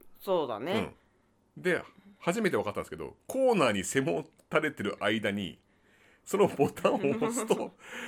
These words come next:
Speaker 1: <laughs>
Speaker 2: 爆破するっていうシステムだったらしくて。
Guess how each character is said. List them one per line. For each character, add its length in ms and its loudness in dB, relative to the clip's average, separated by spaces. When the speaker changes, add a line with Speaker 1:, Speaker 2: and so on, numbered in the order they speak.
Speaker 1:
<laughs> 500 -16
Speaker 2:
爆 260 0
破 140 -2
す 120 -6
る 80 -8
っ 20 -10
て 200 -14
い 80 -10
う 180 -12
シ 160 -6
ス 80 -4
テ 100 0
ム 80 -4
だ 60 -4
っ 40 -12
た 80 -6
ら 80 -6
し 100 -14
く 80 -20
て。 120 -20